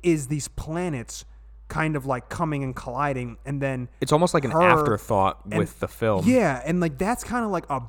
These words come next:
Speaker 1: big fucking deal.
Speaker 2: Yeah.
Speaker 1: And the movie is more focused on her depression.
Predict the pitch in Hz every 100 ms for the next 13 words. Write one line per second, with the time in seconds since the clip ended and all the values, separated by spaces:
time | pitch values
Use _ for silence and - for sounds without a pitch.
0 | - 202 160 - 202 - 127 113 160 196
1 | 95 - - 113 87 101 165 160 151 147
2 | - - - - - - - 160 170 180
3 | 269 247 208 185 165 - - - - -
4 | - - 175 160 135 139 151 185 180 180
5 | 160 165 147 139 139 120 117 - - 208
6 | 202 - 113